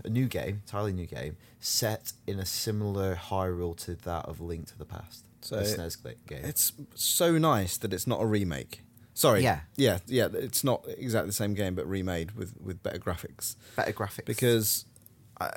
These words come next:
Speaker 2: as much as I enjoyed playing, uh, Ocarina again, and obviously the new Wind Waker is coming, it's like, you know,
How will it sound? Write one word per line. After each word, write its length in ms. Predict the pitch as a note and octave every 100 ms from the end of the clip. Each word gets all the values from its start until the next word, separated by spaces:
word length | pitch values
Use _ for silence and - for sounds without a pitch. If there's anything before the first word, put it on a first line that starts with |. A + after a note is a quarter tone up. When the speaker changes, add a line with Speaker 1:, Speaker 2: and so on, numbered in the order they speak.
| -
Speaker 2:
as 220 | E3 C3+
much 320 | D3+ D3 A2+ B2
as 80 |
I 120 | B2+ B2
enjoyed 360 | A#2 A#2+ A#2 G#2+
playing, 420 | A2+ G#2+ G#2 - -
uh, 280 | G2 F2+ F2+
Ocarina 500 | - A#2+ A2 G#2+ G#2
again, 440 | G2 A2 G#2+ G#2
and 180 | G#2+ G2+
obviously 360 | D#2 G2+ - G#2+
the 120 | G2+
new 160 | G#2+ G2+
Wind 200 | A2 A2
Waker 280 | G2+ G2 G2
is 80 | F2+
coming, 360 | G#2 F2+ E2+ F2
it's 140 | -
like, 160 | G2+ D2+
you 60 |
know, 120 | G2